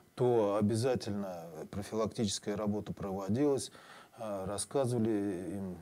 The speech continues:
различные ситуации, какие происходят, к каким последствиям это может привести, катание на тарзанках,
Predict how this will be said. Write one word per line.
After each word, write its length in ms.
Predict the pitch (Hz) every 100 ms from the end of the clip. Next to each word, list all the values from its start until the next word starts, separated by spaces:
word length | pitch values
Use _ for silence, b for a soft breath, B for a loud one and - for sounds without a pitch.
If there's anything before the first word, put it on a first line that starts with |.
| 85
различные 760 | 107 104 117 101 - 95 87 85
ситуации, 640 | - 92 123 143 135 117
какие 340 | 123 110 120
происходят, 680 | 113 107 107 - - 107 95
к 280 | - _ -
каким 300 | 117 - 107
последствиям 720 | - 101 - 135 123 - 113 110
это 160 | -
может 300 | 107 104 101 -
привести, 540 | 98 101 92 - 98
катание 460 | - - 104 92 90
на 140 | 170
тарзанках, 720 | - 175 101 135 131 110 -